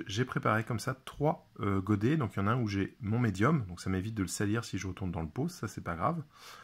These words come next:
Euh, mon, euh, Skeleton Horde, et puis, euh, un autre godet où je vais mélanger plus ou moins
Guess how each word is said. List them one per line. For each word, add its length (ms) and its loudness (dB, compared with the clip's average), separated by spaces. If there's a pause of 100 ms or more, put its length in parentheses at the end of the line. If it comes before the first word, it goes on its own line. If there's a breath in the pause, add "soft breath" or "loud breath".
(280 loud breath)
Euh, 680 6
mon, 420 4
euh, 320 6
Skeleton 480 0
Horde, 380 4
et 100 -2
puis, 300 -2
euh, 320 4
un 100 0
autre 140 0
godet 260 2
où 100 0
je 100 -6
vais 120 2
mélanger 500 2
plus 380 -2
ou 40 4
moins 240 2